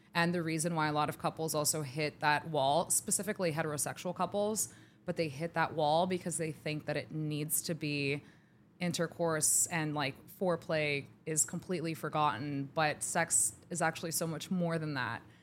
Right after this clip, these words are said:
Um, so I forgot how we got here, <laughs> but yeah, I mean, I think we just, we have a very limited understanding of what our sex lives can, can really entail and the importance that it takes on,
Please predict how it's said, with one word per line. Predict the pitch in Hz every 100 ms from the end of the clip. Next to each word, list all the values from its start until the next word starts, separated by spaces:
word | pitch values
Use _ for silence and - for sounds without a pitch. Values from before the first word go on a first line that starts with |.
| - -
Um, | 160 151 147 139 127 120 120 135 170 - - _ - -
so | - 160
I | 156
forgot | 165 175 165 165
how | 170 202
we | 170
got | 165 165 160
here, | 165 196 208 - 403
<laughs> | 440 320
but | 247 214 185 - - - - - - -
yeah, | 220 220
I | 175 170
mean, | 180 170 160 165 - - -
I |
think | 190 202
we | 196 190
just, | 170 -
we | 180
have | 190
a | 180
very | 160 165 170
limited | 170 160 160 160
understanding | 160 151 156 - 151 143 143 139
of | 151
what | 151 147 143 - - - _ _ - - - _ - _ -
our | -
sex | 160 147 -
lives | 151 143 151 -
can, | 170 151 135
can | 170
really | 156 147 147
entail | 147 156 147 151
and | 147
the |
importance | 143 139 147 107 -
that | 147
it | 123
takes | - 139 -
on, | 151 131 135